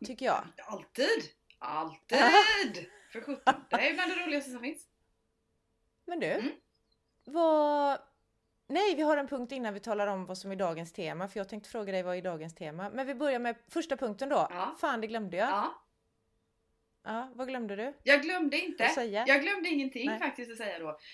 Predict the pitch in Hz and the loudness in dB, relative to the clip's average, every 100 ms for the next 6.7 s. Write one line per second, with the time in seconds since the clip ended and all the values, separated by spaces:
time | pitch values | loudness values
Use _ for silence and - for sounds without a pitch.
0 | - 269 311 302 320 330 247 226 226 - | -4 2 4 4 6 4 4 2 0 -4
1 | 240 240 240 240 240 240 - 262 - 240 | -4 -6 -6 -8 -8 -8 -8 -10 -4 -4
2 | 403 339 254 - 254 233 240 214 196 208 | -2 -4 -6 -6 -8 -8 -8 -8 -8 -8
3 | 214 208 208 202 170 165 165 143 - 359 | -8 -8 -8 -8 -8 -8 -10 -6 -4 -4
4 | 359 320 359 - 311 330 311 294 370 370 | -4 -4 0 0 0 -4 -6 -2 -2 -2
5 | 254 240 - 262 381 - - 370 277 226 | -6 -8 -6 -4 -6 -8 -8 -4 -4 -6
6 | 220 - - 208 151 127 87 | -14 -20 -10 -8 -8 -10 -14